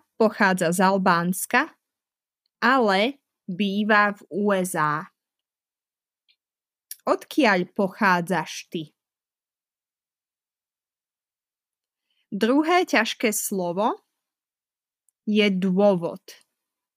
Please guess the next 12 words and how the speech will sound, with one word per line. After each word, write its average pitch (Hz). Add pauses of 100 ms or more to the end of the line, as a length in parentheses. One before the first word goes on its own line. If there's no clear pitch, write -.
(920)
Dôvod 240
je 208
príčina 220 (400)
alebo 247
vysvetlenie 208 (160)
prečo. 175 (1600)
Napríklad, 196 (880)
Jakub 233
meškal 214
na 185
hodinu 190
slovenčiny, 185